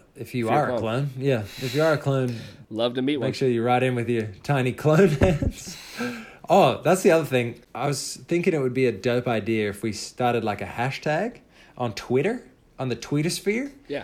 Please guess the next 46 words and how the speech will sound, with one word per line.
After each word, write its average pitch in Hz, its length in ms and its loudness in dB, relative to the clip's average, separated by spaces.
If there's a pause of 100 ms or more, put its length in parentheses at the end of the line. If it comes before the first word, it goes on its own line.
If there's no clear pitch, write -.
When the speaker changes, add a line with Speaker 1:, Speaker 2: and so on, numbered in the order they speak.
(140)
Speaker 1:
'Cause 131 140 0
we're 170 120 2
both 170 220 2
pretty 139 180 2
active 120 240 0
on 110 120 -2
Twitter. 110 240 -4
We, 110 300 -6
we 120 120 -6
have 131 220 -6
our 113 300 0
I 107 160 -4
G. - 140 -16
Oh, 147 140 0
no, 139 300 -2 (100)
that's 131 180 -10
not - 120 -10
true. - 180 -16 (380)
Luke's 147 200 0
active 113 240 -2
on 104 120 -4
Twitter. 101 300 -4
I'm, 123 400 -4 (720)
I'd 127 120 -2
say, 110 340 -2 (220)
set - 580 -2
morbidly 123 540 -2
obese 104 440 -4
on 95 100 -10
Twitter. - 240 -14 (160)
I 120 100 -8
don't 123 160 -4
do 104 100 -6
much 98 240 -12
on - 80 -14
Twitter. - 260 -12 (400)
Speaker 2:
<laughs> - 420 -20
Speaker 1:
I, 156 180 4
I 160 160 6
Speaker 2:
I 156 60 4
Speaker 1:
post 180 360 2
randomly, 131 680 0 (260)
but 123 120 2
I 120 140 6
also 151 300 0
post 123 380 -2